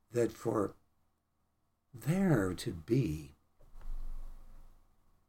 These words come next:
something that is so complex as this creation, for example, what's in the cells of our body? You know, you can't even see a cell.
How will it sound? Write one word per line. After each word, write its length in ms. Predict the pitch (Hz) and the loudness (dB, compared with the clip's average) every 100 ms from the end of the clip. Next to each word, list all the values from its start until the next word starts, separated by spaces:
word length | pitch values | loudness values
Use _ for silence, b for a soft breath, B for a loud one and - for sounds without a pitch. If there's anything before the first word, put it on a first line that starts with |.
| _ _ _ _ _ _ _ _ _ b b b b b - - _ _ _ _ - _ _ _ | _ _ _ _ _ _ _ _ _ b b b b b -20 -20 _ _ _ _ -20 _ _ _
something 600 | - - 185 180 185 175 | -4 2 2 2 2 2
that 140 | 117 98 | 2 0
is 140 | 82 | -2
so 260 | - 156 170 | 2 2 2
complex 720 | - 127 127 - 92 92 - - | -2 -4 -4 -4 -10 -14 -16 -16
as 120 | - | -10
this 180 | 113 110 | -8 -8
creation, 600 | - 107 101 95 - - - _ _ _ _ _ _ _ _ _ - | -6 -2 0 -2 -4 -14 -20 _ _ _ _ _ _ _ _ _ 2
for 160 | 185 | 4
example, 720 | 170 123 175 202 185 160 - - _ _ - | 4 4 6 6 6 4 2 -12 _ _ 0
what's 340 | 202 208 - - | 0 2 -4 -4
in 280 | 127 180 160 | 0 2 4
the 100 | 135 | 2
cells 720 | - - - 147 160 185 - | -2 -4 -4 -8 -4 -4 -2
of 120 | 123 | -2
our 100 | 113 | 0
body? 280 | 101 95 143 - b - | 0 2 0 -2 b 2
You 100 | 233 | 6
know, 80 | |
you 140 | 214 214 | 8 6
can't 220 | - 220 | 4 6
even 220 | 185 117 | 6 6
see 280 | - - - | 6 10 10
a 100 | - | 10
cell. 340 | - 123 - | 8 4 4